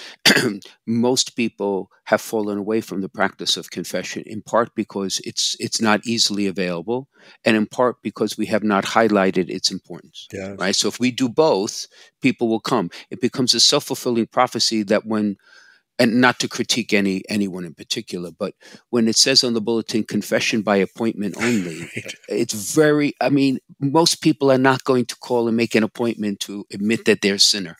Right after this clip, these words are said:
Speaker 1: I mean, I just,
Speaker 2: Yep.
Speaker 1: maybe it's
Speaker 2: Yep.
Speaker 1: me, but
Speaker 2: No,
Speaker 1: <laughs> right?
Speaker 2: exactly. Yes. Yes, very much.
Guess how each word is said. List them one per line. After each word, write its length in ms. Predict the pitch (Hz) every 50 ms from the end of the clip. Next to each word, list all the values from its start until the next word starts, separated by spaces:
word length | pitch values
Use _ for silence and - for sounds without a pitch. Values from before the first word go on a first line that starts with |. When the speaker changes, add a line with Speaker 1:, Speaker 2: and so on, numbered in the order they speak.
| _
Speaker 1:
I 60 | - 127
mean, 160 | 120 127 131
I 40 | 131
just, 340 | - 151 135 165 - -
Speaker 2:
Yep. 60 | - 127
Speaker 1:
maybe 220 | 131 123 110 117
it's 160 | 104 - -
Speaker 2:
Yep. 80 | 123 110
Speaker 1:
me, 200 | 101 90 - - _ - - - - _
but 240 | 110 123 104 - 110
Speaker 2:
No, 80 | 117 135
Speaker 1:
<laughs> 180 | - - - -
right? 80 | 127 131
Speaker 2:
exactly. 440 | 127 135 143 147 - 156 117 95 - - _ _
Yes. 380 | - 117 135 127 - - - _
Yes, 200 | - 117 131 120
very 180 | 120 123 127 123
much. 180 | 123 127 120